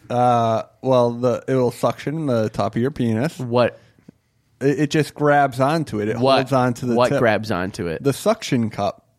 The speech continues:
Speaker 2: It's a suction cup?
Speaker 1: <laughs> Yeah, well, the, the, the suction cup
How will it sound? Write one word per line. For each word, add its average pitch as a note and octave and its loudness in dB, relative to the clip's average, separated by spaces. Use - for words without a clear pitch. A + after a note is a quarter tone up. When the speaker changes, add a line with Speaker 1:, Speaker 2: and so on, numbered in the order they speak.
Speaker 2:
It's B2 -6
a A#2 -2
suction A#2 -4
cup? B2 0
Speaker 1:
<laughs> - 2
Yeah, F3+ 4
well, C3 2
the, C3+ 0
the, B2+ -6
the C3 -2
suction D3+ -4
cup C3+ 0